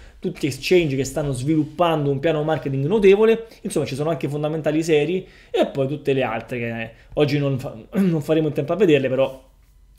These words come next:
ci sarà sicuramente modo di analizzarle insieme. Sandbox sta a cinque quaranta, cifra interessantissima, oggi ha fatto un più otto per cento. Diciamo, stiamo mantenendo la barca sull'onda, non c'è nulla di, eh, sconvolgente. Abbiamo visto Solana,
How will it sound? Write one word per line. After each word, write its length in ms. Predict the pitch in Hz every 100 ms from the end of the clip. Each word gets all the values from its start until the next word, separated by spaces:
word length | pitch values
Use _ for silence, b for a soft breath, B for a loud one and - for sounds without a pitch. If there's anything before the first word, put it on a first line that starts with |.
| -
ci 140 | - 160
sarà 180 | 147 139
sicuramente 600 | 139 143 139 131 131 131
modo 220 | 131 123
di 280 | 127 127 - B B
analizzarle 500 | 143 147 139 165 185
insieme. 400 | 208 320 185 139
Sandbox 640 | 190 185 147 143 139 -
sta 140 | 127
a 20 | 139
cinque 300 | - 143 139
quaranta, 520 | 135 139 143 117 -
cifra 300 | - 151 131
interessantissima, 880 | 123 120 117 - 127 120 151 - 120
oggi 120 | 127
ha 40 | 123
fatto 220 | 127 127
un 80 | 127
più 100 | 139
otto 200 | 135 135
per 120 | 135
cento. 520 | - 160 135 131 117 B B
Diciamo, 300 | - 151 131
stiamo 440 | - 190 156 - B B
mantenendo 760 | - 220 208 - 196 190 180 156
la 140 | 147
barca 480 | 135 151 139 131 139
sull'onda, 500 | 156 151 135 131 120
non 140 | 127
c'è 140 | 120 139
nulla 200 | 139 127
di, 260 | 131 123 B B
eh, 200 | 139 135
sconvolgente. 960 | 131 - 190 156 147 123 110 107 -
Abbiamo 200 | 123 156
visto 220 | 185 - 165
Solana, 560 | 220 247 285 294 -